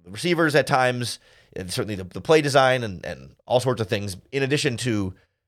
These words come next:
Fields making his mistakes. And so, like, we start to have the conversation yesterday about,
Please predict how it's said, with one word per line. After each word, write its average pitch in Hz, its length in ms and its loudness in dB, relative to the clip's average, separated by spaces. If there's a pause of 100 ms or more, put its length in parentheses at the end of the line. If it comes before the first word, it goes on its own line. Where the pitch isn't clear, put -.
(160)
Fields 113 320 0
making 101 240 -4
his 98 100 -8
mistakes. - 540 -8 (420)
And 131 140 -2
so, 147 160 6
like, 139 180 4
we 135 80 -2
start - 200 2
to - 20 0
have 185 80 6
the 156 60 -2
conversation 135 520 0
yesterday 110 440 2
about, 92 440 0